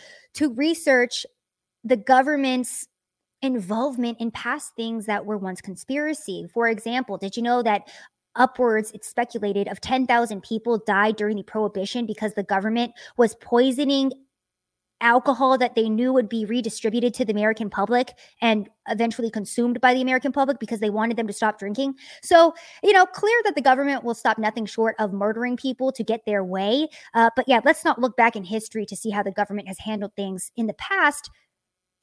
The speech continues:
you know, to understand why things are happening this way in the present. I'm actually gonna work on a video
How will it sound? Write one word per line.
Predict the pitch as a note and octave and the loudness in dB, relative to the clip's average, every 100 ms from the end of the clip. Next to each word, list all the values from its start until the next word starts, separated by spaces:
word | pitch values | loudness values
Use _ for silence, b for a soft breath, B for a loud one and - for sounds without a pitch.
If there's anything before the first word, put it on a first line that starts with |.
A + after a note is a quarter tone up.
| _ | _
you | F4+ | -2
know, | C#4 | 0
to | C4 - | 0 0
understand | B3+ A#3 - A#3+ G#3+ | 2 0 0 0 2
why | G3+ G3 | 0 0
things | G3+ F#3+ | -2 -6
are | |
happening | F#3 F3+ F3 F#3+ F#3 | -4 -4 -4 -6 -6
this | F3 - | -8 -8
way | E3+ | -10
in | E3 F3 | -8 -12
the | E3+ | -12
present. | - F#3+ F3+ E3+ | -4 -4 -4 -6
I'm | G3+ | 0
actually | A3+ A3+ A#3+ | 0 0 0
gonna | G#3+ | 0
work | F3+ G#3 G#3+ | 2 2 4
on | G#3 | 2
a | F#3+ | -2
video | F3 C#4+ D4 A3+ G#3 | 4 6 6 6 6